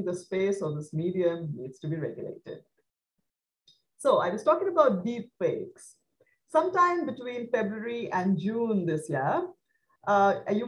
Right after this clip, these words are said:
might have seen this in TikTok. It went viral on TikTok, which, uh, well, you might not have because I think TikTok is banned in India. But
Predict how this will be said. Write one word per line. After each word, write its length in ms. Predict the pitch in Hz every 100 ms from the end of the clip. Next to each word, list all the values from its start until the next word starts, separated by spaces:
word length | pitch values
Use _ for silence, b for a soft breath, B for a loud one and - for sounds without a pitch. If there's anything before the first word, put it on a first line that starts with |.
| 285
might 120 | 349
have 140 | 339
seen 200 | - 233 240
this 140 | -
in 120 | 202
TikTok. 440 | - 175 - 135 143
It 100 | 147
went 180 | 160 156
viral 360 | 160 196 196
on 200 | 170 175
TikTok, 520 | 185 175 139 165 226
which, 200 | - 220 - _ _ _ -
uh, 160 | 190 - - -
well, 260 | 90 90 185
you 40 | 190
might 420 | 185 175 208 -
not 240 | 226 220
have 240 | 240 156 147
because 180 | 156 165
I 100 | 156
think 200 | 190 160
TikTok 300 | 156 156 156
is 100 | -
banned 180 | 160 175
in 100 | 156
India. 280 | 180 165 120
But 380 | 147 190 202 202